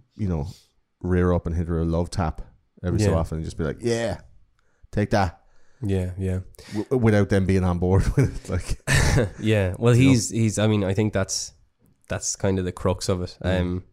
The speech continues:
Speaker 2: you know, I, I think that even if you take the kind of the, the masochistic stuff out of it, sadistic stuff out of it, rather, um, I think he's still probably an awful individual.
Speaker 1: Yeah.
Speaker 2: And he's probably been doing, again,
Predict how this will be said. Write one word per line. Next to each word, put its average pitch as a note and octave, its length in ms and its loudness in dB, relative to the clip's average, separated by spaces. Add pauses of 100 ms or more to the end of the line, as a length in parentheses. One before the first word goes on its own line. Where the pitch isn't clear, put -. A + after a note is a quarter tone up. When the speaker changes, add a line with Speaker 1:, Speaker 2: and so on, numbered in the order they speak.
Speaker 2:
you G2 100 -2
know, F2+ 260 -2
I, G2 140 -2 (480)
I - 100 -4
think G#2+ 200 2
that G2+ 240 -2 (400)
even A2 200 0
if G2 80 -2
you G2+ 80 -2
take F#2 340 -4
the F#2 60 -8
kind F#2 220 -4
of F2 240 -4 (120)
the, E2+ 280 -6
the D2 300 -8
masochistic F2+ 680 -8
stuff - 280 -6
out F2+ 160 -2
of F2 100 -6
it, - 240 -10 (460)
sadistic F2+ 540 -8
stuff F2 200 -6
out F2 120 -2
of F2+ 80 -4
it, F2 40 -4
rather, F2 300 -6 (420)
um, F2 460 -2 (340)
I G#2 80 -4
think F#2 180 -2
he's F2+ 120 -4
still F2 400 -2
probably D#2+ 380 -4
an D#2+ 100 -6
awful E2 500 -6 (120)
individual. F2 500 0
Speaker 1:
Yeah. - 140 -20
Speaker 2:
And A#2 100 2
he's C3 120 4
probably B2+ 240 2
been G2+ 160 0
doing, A2 260 2
again, G#2+ 500 0